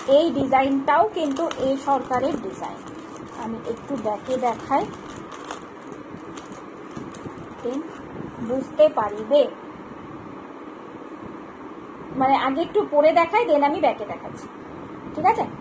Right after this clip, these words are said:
এটাও কিন্তু এ সরকারেরই design, আমি আগের থেকেই বলে রাখলাম। এই যাচ্ছে জিনিসটা, এই যাচ্ছে জিনিসটা,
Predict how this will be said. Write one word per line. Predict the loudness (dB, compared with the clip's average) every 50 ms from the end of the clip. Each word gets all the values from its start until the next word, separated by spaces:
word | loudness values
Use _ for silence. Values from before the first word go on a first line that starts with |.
| -10 -10 -4 0
এটাও | 2 4 6 6 4 4
কিন্তু | 2 0 0 2 2
এ | 2 4 4 4 4
সরকারেরই | 4 2 2 4 4 2 2 2 2 0 0
design, | -2 -2 -4 -4 -6 -8 -10 -10 -8
আমি | -8 -6 -6 -4 -4
আগের | -4 -4 -4 -4 -4 -4
থেকেই | -4 -2 -2 -2
বলে | -2 -2 -4 -4 -4
রাখলাম। | -6 -8 -8 -8 -10 -10 -10 -12 -12 -14 -12 -10 -10 -10 -8 -6 -4
এই | -2 -2
যাচ্ছে | 0 -2 -2 -4 -4 -4 -4
জিনিসটা, | -4 -4 -6 -8 -10 -12 -14 -14 -14 -14 -14 -14 -14 -14 -14 -14 -12 -12 -12 -12 -12 -12 -14 -12 -10 -10 -4 4 6 6
এই | 8 8 6
যাচ্ছে | 4 4 4 2 -2 -6 -6
জিনিসটা, | -6 -6 -8 -10 -12 -12 -12 -14